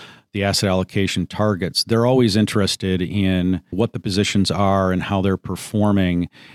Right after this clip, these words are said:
And we do include an update in terms of the positive or negative return and what the actual positions are on a monthly basis in our investment committee material, which the board, of course, has access to. And then our quarterly board meetings,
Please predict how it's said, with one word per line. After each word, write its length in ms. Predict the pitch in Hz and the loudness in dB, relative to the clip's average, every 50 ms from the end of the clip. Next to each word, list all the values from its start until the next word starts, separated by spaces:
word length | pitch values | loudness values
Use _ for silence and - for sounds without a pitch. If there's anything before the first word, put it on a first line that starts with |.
| - _ _ - | -20 _ _ -2
And 600 | 110 104 101 98 95 95 95 95 95 92 90 - | 0 0 2 2 2 2 2 2 2 0 0 -2
we 400 | 117 104 101 101 107 104 104 104 | -4 -6 -4 -2 0 0 0 -2
do 300 | 95 85 110 113 113 110 | -2 0 0 2 4 4
include 800 | 104 101 95 - - - 101 101 98 95 95 95 95 85 92 92 - _ _ _ _ - | 2 2 0 -2 -4 -2 0 0 2 2 2 0 0 -2 -4 -6 -8 _ _ _ _ -4
an 160 | 104 104 98 | -2 -2 0
update 640 | 92 104 104 - _ _ 113 104 98 98 95 92 - _ _ _ _ - | 0 -2 -2 -2 _ _ -4 -2 0 0 -2 -4 -6 _ _ _ _ -4
in 160 | 123 110 95 | -4 -4 -2
terms 420 | - - 107 101 98 98 95 87 | -2 0 0 2 2 2 2 2
of 260 | 98 92 90 82 80 | 0 0 0 -2 -4
the 380 | 80 95 95 92 92 92 90 85 - _ _ _ | -4 -2 -2 0 0 -2 -2 -4 -8 _ _ _
positive 400 | - 104 98 101 90 101 90 92 | -2 0 2 2 2 0 0 0
or 60 | 98 | 0
negative 320 | 95 98 101 98 95 92 87 | 2 2 0 0 0 -2 -4
return 400 | 90 - - - 127 127 120 110 | -4 -6 -2 0 2 4 4 4
and 80 | 101 | 4
what 120 | 101 92 104 | 2 2 2
the 80 | 101 | 0
actual 300 | 95 92 90 - - 82 | 0 0 -2 -4 -6 -6
positions 540 | - 101 87 92 113 107 - - 107 98 87 | -6 -4 -2 0 0 0 2 0 0 2 2
are 340 | 101 95 95 95 92 92 87 | 2 2 2 2 2 0 0
on 140 | 90 101 101 | 0 0 2
a 40 | 95 | 2
monthly 360 | 98 104 110 104 - 104 98 | 4 2 2 0 0 -2 -4
basis 440 | - - 95 95 95 - 101 87 - | -2 -2 -2 -2 0 0 -2 -2 0
in 80 | 98 | 0
our 120 | 92 90 90 | 0 0 0
investment 420 | 87 - 101 98 - - 98 - | 0 0 0 0 0 0 -2 -4
committee 260 | - - 104 92 92 | 0 0 2 2 4
material, 580 | 90 90 90 - - - 98 92 90 90 90 87 | 4 2 2 0 -2 -2 0 2 2 2 2 2
which 280 | 90 92 - - - - | 0 -2 -2 -4 -10 -10
the 80 | - | -12
board, 460 | 78 - 95 95 95 92 92 85 78 - _ | -8 -4 0 0 2 2 2 0 0 -4 _
of 120 | - - | -12 -12
course, 320 | - - 104 98 92 - - | -4 -2 0 0 2 0 0
has 180 | - 98 82 | 0 -2 0
access 540 | 98 92 92 92 - - - 98 90 87 - | 0 0 0 0 -2 -2 -2 -2 0 -2 -4
to. 340 | - - - 98 92 92 90 | -6 -2 0 0 2 2 2
And 120 | 90 92 | 2 2
then 100 | 95 95 | 2 2
our 180 | 92 92 92 92 | 2 2 0 0
quarterly 460 | - - - 107 101 101 95 92 92 | -2 -2 -2 0 2 2 2 0 0
board 320 | 85 - - 95 95 90 82 | -2 -2 -2 -2 0 0 0
meetings, 580 | 95 90 85 92 90 90 90 87 - - - | 0 0 2 2 2 2 2 0 0 -2 -4